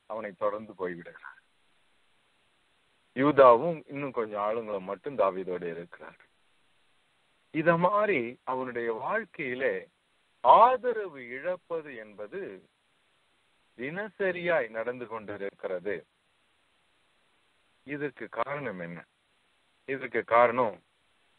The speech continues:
இன்னைக்கு வேத வாசிப்பு நம்ம முடித்தவுடன்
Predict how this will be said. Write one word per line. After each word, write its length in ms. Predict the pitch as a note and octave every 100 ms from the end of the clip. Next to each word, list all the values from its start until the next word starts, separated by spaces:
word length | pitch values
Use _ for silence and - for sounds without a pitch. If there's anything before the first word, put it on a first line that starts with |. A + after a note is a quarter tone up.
| _ _ -
இன்னைக்கு 340 | C#3+ C3 A2
வேத 280 | G#2 C3 D3 A#2+ F#2+ F2 -
வாசிப்பு 600 | A2 A2 - A2 F#2 F#2+ F2 -
நம்ம 260 | G#2 G2
முடித்தவுடன் 840 | G2 A#2+ D3+ D3 A2+ F#2+ A#2 D3+